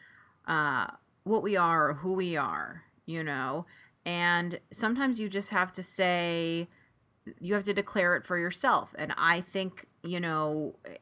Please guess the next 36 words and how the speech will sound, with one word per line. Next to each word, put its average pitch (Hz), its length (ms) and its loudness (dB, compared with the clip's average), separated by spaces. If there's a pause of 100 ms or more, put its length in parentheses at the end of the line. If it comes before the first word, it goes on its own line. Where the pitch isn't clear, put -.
i-, 101 180 -12
it's 170 200 -6
like 185 140 0
so 208 120 -2
many 214 220 0
things. 160 280 -6
Just 180 220 -6
because 202 300 -2
a 180 60 0
doctor, 165 840 2 (460)
i-, 143 160 -6
if 196 140 -2
a - 20 0
doctor 285 300 4
went 262 160 0
to 220 80 0
work 208 160 0
for, 170 500 2
you 175 160 -4
know, 151 240 0
an 151 120 -2
organization 175 840 0
where 156 260 -4
they 151 100 -2
weren't 160 280 -2
making 170 200 -6
a 160 60 -4
lot 156 160 2
of 151 220 -6
money, 120 360 -6
like 110 240 -6
Doctors 156 380 -2
Without 151 340 -2
Borders 147 380 -4
or 151 60 -8
something, 135 500 -6